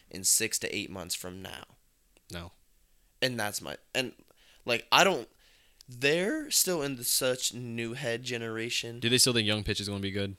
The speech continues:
Speaker 1: No.
Speaker 2: I was like,
Speaker 1: I
Speaker 2: "Come
Speaker 1: mean,
Speaker 2: on, bro." That's
Speaker 1: but, like,
Speaker 2: Are you, what, hold on. Do you <laughs> still think Young Pitch is gonna be
Speaker 1: I
Speaker 2: good?
Speaker 1: haven't listened to a Young Pitch song. I don't
Speaker 2: Okay,
Speaker 1: know.
Speaker 2: I was
Speaker 1: I don't
Speaker 2: waiting for you to be
Speaker 1: remember.
Speaker 2: like, "But wait, bro, but just, like, just," I was
Speaker 1: No,
Speaker 2: waiting
Speaker 1: but,
Speaker 2: for that.
Speaker 1: like,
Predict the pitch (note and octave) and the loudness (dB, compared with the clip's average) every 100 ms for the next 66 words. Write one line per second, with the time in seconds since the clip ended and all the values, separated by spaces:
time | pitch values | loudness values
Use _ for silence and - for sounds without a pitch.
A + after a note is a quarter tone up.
0 | - A#2+ G1+ G1+ - _ A2 G2 F2+ C3 | -8 -6 -6 -10 -14 _ -2 0 0 -2
1 | A2+ F2+ E2 D#2+ E2 _ _ - G#2+ - | -2 -2 -2 -4 -8 _ _ -4 0 2
2 | D#3 B2+ G#2+ G2+ - _ _ _ _ _ | 4 4 2 -2 -10 _ _ _ _ _
3 | _ _ _ _ - G#2 F#2 - G#2+ G2+ | _ _ _ _ 0 2 2 -2 -2 2
4 | A#2+ F#2 F#2 G2+ F#2+ G2 C#3+ G3+ - - | 2 0 -2 0 4 8 10 12 12 12
5 | E3 D3 B2 B2+ A#2+ A2 F#2 G2 F#2 F2+ | 12 12 8 6 6 4 4 0 0 0
6 | - D#3+ A2 F#2+ A#2+ G#2+ G2 G2+ G#2 A2+ | 0 0 -2 -6 -8 -8 -10 -8 -8 -8
7 | B2 A2+ - A2+ F2+ E2+ F2 G#2 B2+ B2+ | -10 -6 -4 0 0 2 4 8 8 8
8 | B2+ C3 C3+ C#3+ A3+ G#3+ D#3 B2+ A2+ E3 | 6 8 8 8 10 10 10 4 4 6
9 | D3+ F#3 F#3+ D#3+ E3+ F3+ - - - A2+ | 8 10 10 8 6 4 4 2 -2 4
10 | F3 C#3 C3+ B2 A2 | 6 6 4 4 2